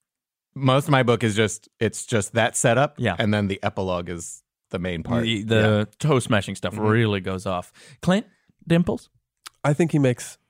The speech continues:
Speaker 3: a four-layer dip with them. And I think
Speaker 2: Mm.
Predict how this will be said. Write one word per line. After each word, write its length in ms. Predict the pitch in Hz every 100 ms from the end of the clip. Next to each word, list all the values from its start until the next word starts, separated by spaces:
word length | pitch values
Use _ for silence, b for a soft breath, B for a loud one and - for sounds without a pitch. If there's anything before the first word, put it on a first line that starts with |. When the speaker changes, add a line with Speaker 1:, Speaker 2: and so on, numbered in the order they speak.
| _ -
Speaker 3:
a 40 |
four-layer 540 | 123 - 131 127 117 110
dip 320 | 95 107 -
with 160 | 110 -
them. 200 | - 131 _ b b b b b b -
And 140 | 143
I 60 | 143
think 200 | 143 110
Speaker 2:
Mm. 280 | 92 85